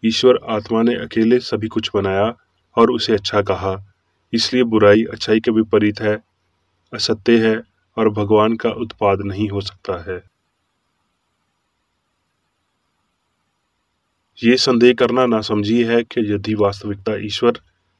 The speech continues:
ईश्वरी सिद्धांत के साथ सामंजस्यपूर्ण है, यदि विज्ञान जब समझा और प्रदर्शित किया जाता है, तो सभी कला को नष्ट कर देगा।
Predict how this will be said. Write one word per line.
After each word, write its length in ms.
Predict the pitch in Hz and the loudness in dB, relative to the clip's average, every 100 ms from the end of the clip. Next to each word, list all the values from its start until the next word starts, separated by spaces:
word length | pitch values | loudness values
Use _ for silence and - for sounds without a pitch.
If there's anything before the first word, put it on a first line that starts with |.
| _ | _
ईश्वरी 280 | 117 - 123 | -4 -2 -6
सिद्धांत 420 | 123 120 104 107 | -2 -2 0 -2
के 120 | 107 107 | -4 -6
साथ 240 | 113 104 - _ _ _ _ | 0 0 0 _ _ _ _
सामंजस्यपूर्ण 840 | - 113 117 120 117 120 107 107 101 | -2 2 2 2 2 0 -2 -2 -2
है, 280 | 98 104 117 _ _ _ _ _ - | -2 -2 -4 _ _ _ _ _ 2
यदि 180 | 113 110 | 4 4
विज्ञान 580 | 113 107 107 104 107 113 _ _ _ 107 | 0 2 4 4 2 -2 _ _ _ 0
जब 180 | 104 | 0
समझा 400 | 101 110 104 113 | 0 -4 0 0
और 260 | 110 107 104 | 0 -2 -4
प्रदर्शित 440 | 104 101 98 110 | -4 -4 -4 -6
किया 240 | - 113 107 | -8 0 2
जाता 380 | 104 98 107 104 | 2 0 0 0
है, 300 | 113 - _ _ _ _ _ | -2 -4 _ _ _ _ _
तो 60 | 127 | -4
सभी 320 | - 123 143 | -2 -2 0
कला 200 | 123 110 | 0 0
को 140 | 104 | 0
नष्ट 220 | 110 101 - | -2 -4 -6
कर 200 | 98 92 | -8 -6
देगा। 520 | 92 90 95 95 | -6 -2 -4 -4